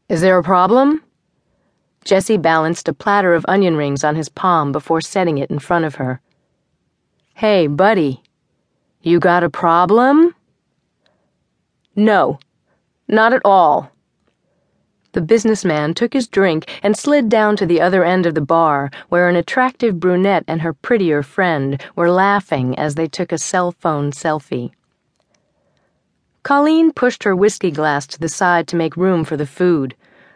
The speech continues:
The liquor sloshed, splashing her a little. She used a napkin to wipe her fingers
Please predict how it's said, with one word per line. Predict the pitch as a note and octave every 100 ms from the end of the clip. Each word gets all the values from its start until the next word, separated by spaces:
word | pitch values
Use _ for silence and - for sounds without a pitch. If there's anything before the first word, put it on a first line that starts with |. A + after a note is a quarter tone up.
| _
The | F#3+
liquor | A3+ A#3+ F#3
sloshed, | - G3+ F3+ D3 C#3+ - - -
splashing | - - C4 B3 - D#3
her | C#3+
a | C#3+ C#3
little. | C3+ C3 C3+ _ _ _ _ _
She | - A3 A3
used | A#3 A3+
a |
napkin | A#3 B3 - D#3 C#3
to | C#3
wipe | E3 F3+ -
her | F#3
fingers | - G3 F3 C3+ C3